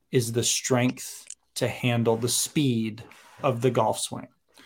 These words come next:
So they start going speed, speed, speed, speed, speed, speed, speed, and there's no strength.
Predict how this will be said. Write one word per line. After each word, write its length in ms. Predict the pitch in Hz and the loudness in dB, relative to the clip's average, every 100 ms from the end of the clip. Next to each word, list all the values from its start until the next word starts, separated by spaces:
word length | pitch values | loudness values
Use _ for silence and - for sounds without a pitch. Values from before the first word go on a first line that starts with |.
| - _ | -20 _
So 160 | - 131 | 0 4
they 160 | 123 | 6
start 280 | 127 127 120 | 6 4 4
going 260 | 127 120 117 | 4 2 0
speed, 340 | - 143 131 | 0 2 2
speed, 280 | - 139 131 | 2 0 0
speed, 240 | - 135 | 2 2
speed, 240 | 135 139 131 | 2 0 0
speed, 240 | - 131 | 0 0
speed, 260 | - 135 120 | 2 0 0
speed, 460 | - 151 135 135 - | 2 4 4 2 -2
and 220 | 131 123 | 0 4
there's 220 | 127 123 | 4 4
no 140 | 139 139 | 4 4
strength. 540 | - 151 131 - | 2 2 2 -2